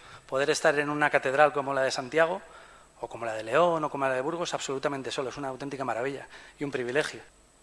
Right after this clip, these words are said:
Y en lugar de subir a abrazar al apóstol, pues yo me bajé a la cripta y descubrí donde la tradición dice que están enterrados los restos de Santiago Apóstol, de Teodoro y de Atanasio, que son los tres de los grandes personajes de esta novela.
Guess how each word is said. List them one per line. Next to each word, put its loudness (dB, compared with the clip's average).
Y 2
en 6
lugar 8
de 2
subir 0
a 12
abrazar 6
al 10
apóstol, 2
pues -4
yo 4
me 4
bajé 4
a -6
la -6
cripta -10
y -4
descubrí -2
donde 4
la 4
tradición 0
dice 0
que -6
están 0
enterrados 4
los -2
restos -2
de -4
Santiago 0
Apóstol, 2
de 0
Teodoro 0
y -4
de 2
Atanasio, 0
que -10
son 2
los -2
tres 2
de -2
los -2
grandes -2
personajes -4
de -8
esta -4
novela. -6